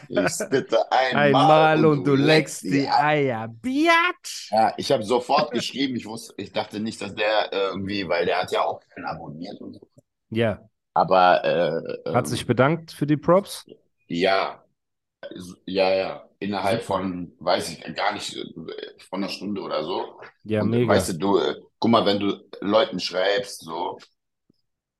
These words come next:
Speaker 1: ich, guck mal, ich, du musst halt so sehen, ich mach einfach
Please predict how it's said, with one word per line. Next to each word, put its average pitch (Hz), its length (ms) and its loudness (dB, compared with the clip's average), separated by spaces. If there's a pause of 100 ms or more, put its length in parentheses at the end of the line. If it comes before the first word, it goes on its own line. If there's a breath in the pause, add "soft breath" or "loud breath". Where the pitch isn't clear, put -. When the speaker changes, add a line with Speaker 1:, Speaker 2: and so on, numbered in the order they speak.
(300)
Speaker 1:
ich, 113 200 2
guck - 160 -6
mal, 131 180 6
ich, 120 80 -2
du 95 100 2
musst 110 220 0
halt 90 140 0
so 92 140 0
sehen, 87 260 -4
ich 92 140 -6
mach - 120 2
einfach - 220 0